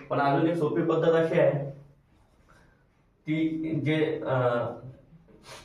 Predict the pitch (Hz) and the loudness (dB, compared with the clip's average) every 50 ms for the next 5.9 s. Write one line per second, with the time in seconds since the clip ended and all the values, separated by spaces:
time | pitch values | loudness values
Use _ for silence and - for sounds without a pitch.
0 | - _ 160 165 170 170 165 165 - - - - - 135 139 156 165 170 170 - | -8 _ 0 2 4 4 4 2 0 -2 -4 -6 -4 -2 0 2 2 4 4 6
1 | - - - - - - - - - - - _ _ _ _ _ _ _ _ _ | 6 4 4 2 -2 -6 -12 -14 -18 -20 -20 _ _ _ _ _ _ _ _ _
2 | _ _ _ _ _ - - - - 160 160 160 160 151 151 147 139 131 131 131 | _ _ _ _ _ -20 -20 -8 -4 0 0 2 2 4 4 2 4 2 2 2
3 | - 123 123 117 110 - - 107 107 107 107 - - - - - - - - - | 2 2 0 0 0 0 0 0 0 -2 -4 -6 -10 -14 -10 -6 -6 -4 -4 -6
4 | - - - - _ _ _ _ _ _ _ _ _ _ - - 131 131 127 - | -8 -12 -16 -20 _ _ _ _ _ _ _ _ _ _ -4 -4 -4 -4 -6 -8
5 | - - - - _ _ _ _ - 147 151 151 - 170 175 175 180 170 | -12 -16 -18 -20 _ _ _ _ -4 -2 -2 0 0 0 0 0 0 -2